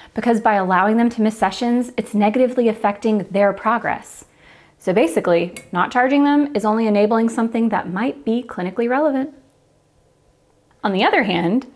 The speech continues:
if you have a massive snowstorm and your clients can't leave the house and have kids home from school,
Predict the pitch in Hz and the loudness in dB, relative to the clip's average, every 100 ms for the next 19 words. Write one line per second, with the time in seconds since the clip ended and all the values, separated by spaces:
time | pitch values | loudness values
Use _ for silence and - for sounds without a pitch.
0 | _ _ _ - 233 285 208 175 175 180 | _ _ _ -4 0 2 2 2 2 2
1 | 226 214 - 185 196 202 240 240 214 185 | 2 0 -2 -2 -2 -2 0 2 2 0
2 | 185 180 180 - 196 185 185 175 175 165 | -2 0 0 -4 -6 -4 -4 -4 0 0
3 | 220 - - 190 220 269 269 262 262 269 | 0 -2 -4 -2 0 -2 -2 -4 0 -2
4 | 269 269 - 269 262 | 0 -2 -2 0 0